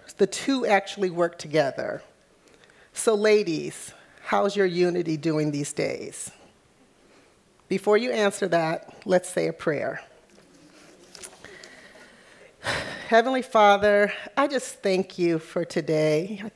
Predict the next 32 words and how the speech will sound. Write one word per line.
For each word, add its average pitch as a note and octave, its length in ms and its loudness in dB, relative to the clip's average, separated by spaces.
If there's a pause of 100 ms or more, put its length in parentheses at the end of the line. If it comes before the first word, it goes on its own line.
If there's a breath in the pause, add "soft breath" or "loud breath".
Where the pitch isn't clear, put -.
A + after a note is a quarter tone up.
thank A3 260 2
you A3 100 -4
for G3+ 160 -2
this G3 200 0
opportunity G#3 1300 -2 (500 loud breath)
to A#3 100 0
share A3 300 2
your G3 180 2
word F#3+ 360 2
with F#3+ 180 -4
my F3+ 100 0
sisters G3 560 -2
in F3+ 120 0
this F3 240 -2
room. F3+ 680 0 (720 soft breath)
Holy A#3 220 2
Spirit, G#3 400 2
will G#3 240 0
you B3 100 -6
please G#3+ 420 -6
guide F3 440 0
this F3 240 -6
time? E3+ 520 -4
Would F3+ 200 -4
you G3+ 60 -2
fill A3 320 2
my G#3+ 200 0
mouth F#3+ 580 -2
and E3+ 140 -6
fill G3+ 300 0
our E3+ 120 4
hearts - 680 -2